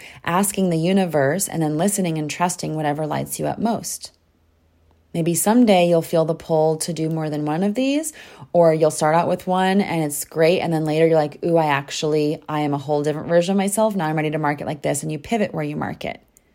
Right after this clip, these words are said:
Business is always changing and pivoting and going through these transformations. Like, you are not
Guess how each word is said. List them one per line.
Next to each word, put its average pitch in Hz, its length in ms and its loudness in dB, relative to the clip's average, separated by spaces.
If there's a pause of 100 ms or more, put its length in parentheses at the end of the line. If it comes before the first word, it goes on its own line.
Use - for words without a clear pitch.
(600)
Business 302 320 0
is - 140 -4
always 277 460 4
changing 262 640 2
and 202 180 0
pivoting 220 560 0
and 165 180 -4 (640)
going 233 340 6
through 220 180 4
these 180 220 2
transformations. 196 960 0
Like, 151 220 -2
you 214 120 4
are 233 120 4
not 190 320 2